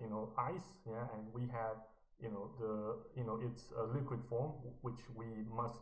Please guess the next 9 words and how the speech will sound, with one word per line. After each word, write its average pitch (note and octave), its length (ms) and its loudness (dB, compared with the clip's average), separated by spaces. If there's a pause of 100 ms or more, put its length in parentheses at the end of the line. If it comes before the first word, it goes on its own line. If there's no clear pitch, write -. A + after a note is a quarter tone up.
(120)
drink B2 280 4 (600)
on G#2 140 2
a G#2+ 100 4
daily A#2 220 0
basis B2 460 4
in G#2+ 120 2
order A2 240 4 (140)
to G#2 180 -4
stay, G#2+ 220 0